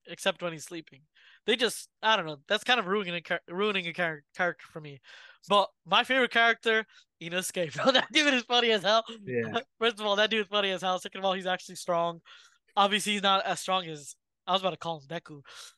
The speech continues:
Speaker 1: uh, Tanjiro. <laughs> Obviously, he's not as strong as Tanjiro, but, like, he still puts in mad work, and he's funny as shit. Um, Tanjiro, he's the M C,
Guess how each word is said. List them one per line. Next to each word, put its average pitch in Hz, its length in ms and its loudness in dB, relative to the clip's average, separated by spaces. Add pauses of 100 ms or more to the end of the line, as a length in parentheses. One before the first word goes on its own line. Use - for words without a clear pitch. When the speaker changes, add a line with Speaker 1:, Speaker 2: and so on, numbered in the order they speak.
(100)
Speaker 1:
uh, 156 220 -2
Tanjiro. 170 600 0
<laughs> - 1160 -10
Obviously, 220 380 0
he's 214 100 -4
not 220 200 4
as 190 80 -4
strong 220 280 0
as 180 80 -12
Tanjiro, 180 440 -4
but, 170 140 -2
like, 165 240 -4 (320)
he 226 100 0
still 254 220 4
puts 240 220 -2
in 214 120 0
mad 202 200 4
work, 196 260 0 (580)
and 214 240 4
he's 175 160 -8
funny 202 260 0
as 160 80 -6
shit. 170 280 -6 (580)
Um, 160 480 -2 (160)
Tanjiro, 269 640 6 (1160)
he's 302 280 -4
the 220 160 0
M 185 160 0
C, 175 320 -12